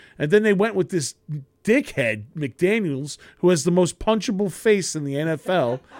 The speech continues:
and even a more questionable handbook. So, like, ugh. Really, what I think is, and I'm just gonna save this for now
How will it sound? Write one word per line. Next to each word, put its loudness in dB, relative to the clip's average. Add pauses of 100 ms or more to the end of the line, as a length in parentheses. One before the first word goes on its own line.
(400)
and 4
even 6
a 6
more 8
questionable 2
handbook. -2 (500)
So, 4
like, 0 (120)
ugh. 0 (1000)
Really, -2
what 2
I 2
think -6
is, -4
and -4
I'm -2
just -6
gonna -2
save 2
this -4
for -8
now -4